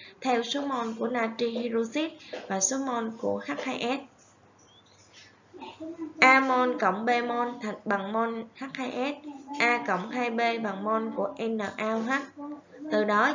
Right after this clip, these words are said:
dễ dàng tính được A và B. Chúng ta có được A và B rồi, chúng ta sẽ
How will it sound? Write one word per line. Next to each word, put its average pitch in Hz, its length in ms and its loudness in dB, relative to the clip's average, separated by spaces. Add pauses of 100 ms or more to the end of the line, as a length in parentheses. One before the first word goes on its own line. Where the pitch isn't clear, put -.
dễ 202 180 2
dàng 208 360 0
tính 262 180 -2
được 262 240 -2
A 226 180 0
và 220 120 -2
B. 208 100 -2 (1000)
Chúng 294 220 -2
ta 269 120 4
có 254 260 6
được 302 240 0
A 240 200 2
và 233 80 0
B 233 300 2
rồi, 208 240 6 (360)
chúng 277 160 -6
ta 269 120 0
sẽ 247 120 -4